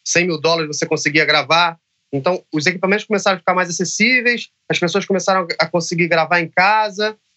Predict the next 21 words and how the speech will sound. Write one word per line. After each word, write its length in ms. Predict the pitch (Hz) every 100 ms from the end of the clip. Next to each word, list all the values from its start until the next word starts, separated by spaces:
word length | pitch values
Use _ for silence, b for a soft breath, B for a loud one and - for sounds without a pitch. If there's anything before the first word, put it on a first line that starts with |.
| _ -
É, 540 | 165 170 170 165 160 -
o 120 | 170
lance 200 | 196 202
da 120 | 196
música 320 | 185 202 -
eletrônica 440 | 185 175 190 190 185
também, 480 | 180 180 185 170 -
é, 300 | 147 165 160
facilita 540 | - 170 - 175 196 185
muito 320 | 185 196 175
isso, 280 | 214 214 170
né? 120 | 170
Porque 160 | -
você 180 | 156 -
tem 120 | 175
as 120 | 165 135
drum 180 | 160
machines, 680 | 165 147 - 196 214 208 170
os 160 | 156 -
synths 300 | 180 180 -
mais 400 | 165 165 160 -